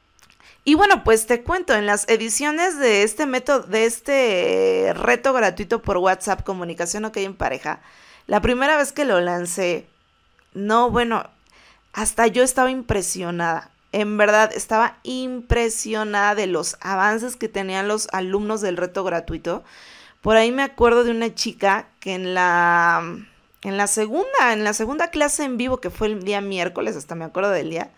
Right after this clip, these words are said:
este, ahí en la clase en vivo, pues en el chat comentan, les doy retroalimentación y demás.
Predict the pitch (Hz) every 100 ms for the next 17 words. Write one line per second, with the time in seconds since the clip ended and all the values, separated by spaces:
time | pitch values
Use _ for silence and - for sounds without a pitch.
0 | _ - - - - _ - 190 190 190
1 | 175 - 202 190 190 190 185 180 - _
2 | _ _ _ - 202 214 233 254 247 226
3 | 233 220 226 - - 165 143 - 208 208
4 | 190 180 202 233 247 220 208 202 180 180
5 | 175 180 170 160 151 151 156 156 - 220
6 | 233 247 226 170 175 196 277 -